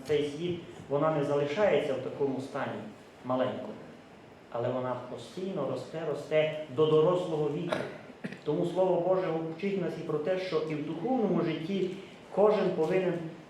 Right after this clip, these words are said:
зрос-, зростати, вподобляючися в образ Ісуса Христа. Але бачимо, що є багато що мішати, ну, може бути перешкодою для того, щоб продовжувати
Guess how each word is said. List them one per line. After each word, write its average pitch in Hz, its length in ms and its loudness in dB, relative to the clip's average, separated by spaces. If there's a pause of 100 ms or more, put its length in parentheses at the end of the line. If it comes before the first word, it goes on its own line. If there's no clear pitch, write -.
(260)
зрос-, 156 560 -6
зростати, 151 800 4
вподобляючися 151 1040 2
в - 880 -8
образ 156 560 6 (380)
Ісуса 135 760 -2 (280)
Христа. 120 460 -6 (640)
Але 127 160 -2
бачимо, 165 500 0 (120)
що 131 160 -2
є 139 280 2 (360)
багато 208 420 4 (160)
що 190 260 2 (760)
мішати, 147 580 0 (300)
ну, 143 200 2 (200)
може 151 200 4
бути 151 260 0
перешкодою 147 800 0
для 127 280 0
того, 175 320 0
щоб 135 400 0 (480)
продовжувати 151 1040 4